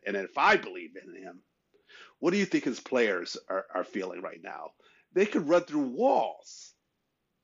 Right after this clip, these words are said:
if you have the right motivation. You know what I mean?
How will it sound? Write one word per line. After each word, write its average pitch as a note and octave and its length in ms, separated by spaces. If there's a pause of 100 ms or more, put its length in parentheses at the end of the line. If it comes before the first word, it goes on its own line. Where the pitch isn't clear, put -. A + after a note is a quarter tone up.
if C3+ 140
you D3+ 100
have D#3 140
the C#3 60
right C3+ 280
motivation. A#2 720 (120)
You F#3 120
know G#3 100
what A#3 100
I A3+ 80
mean? G#3+ 280